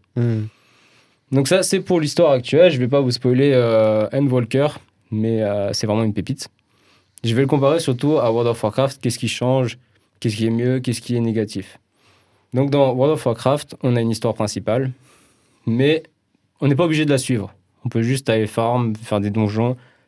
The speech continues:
Speaker 2: taper des monstres, juste s'amuser. On peut s'en, se, se moquer de l'histoire et toujours faire le contenu haut niveau. Alors que dans Final Fantasy quatorze, t'es obligé de faire l'histoire, qui est vraiment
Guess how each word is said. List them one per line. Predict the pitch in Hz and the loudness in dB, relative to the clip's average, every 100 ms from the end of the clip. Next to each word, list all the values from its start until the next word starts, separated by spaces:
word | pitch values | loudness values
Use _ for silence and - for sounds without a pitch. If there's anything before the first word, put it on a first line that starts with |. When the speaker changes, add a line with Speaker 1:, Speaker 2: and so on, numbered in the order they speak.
| _ | _
Speaker 2:
taper | 120 117 120 | -2 2 0
des | 110 | 2
monstres, | 104 107 123 123 120 | 0 0 -2 -4 -6
juste | 113 123 | -4 -2
s'amuser. | 120 107 101 104 127 135 _ _ _ _ _ _ _ _ _ - | 0 0 0 0 -2 -4 _ _ _ _ _ _ _ _ _ -6
On | 123 | -2
peut | 156 | -2
s'en, | 135 135 123 | 0 0 0
se, | 113 - 117 | -2 -4 -4
se | 110 | -2
moquer | 127 131 147 | 0 0 0
de | 147 | 0
l'histoire | 123 113 - 143 151 147 135 _ _ _ _ - | 0 -2 -2 0 2 -2 -6 _ _ _ _ -6
et | |
toujours | 117 127 147 | -2 0 0
faire | - 131 | 2 0
le | 127 | 0
contenu | 131 - 143 | -2 -2 -2
haut | 143 | 0
niveau. | 127 110 - _ _ _ _ _ _ - | 0 0 -6 _ _ _ _ _ _ -4
Alors | 120 143 | -2 0
que | |
dans | 135 | -2
Final | 123 123 120 | -2 -2 -2
Fantasy | 117 107 104 104 | -2 -4 -4 -4
quatorze, | 107 147 143 | -4 -2 -4
t'es | 131 | -2
obligé | 120 123 135 | -2 -2 -2
de | |
faire | 113 117 104 | -2 -2 -2
l'histoire, | 113 - 123 135 - _ _ - | -2 -4 -2 -2 -2 _ _ -8
qui | 117 | -4
est | |
vraiment | 113 117 127 120 117 | -2 0 0 -2 -4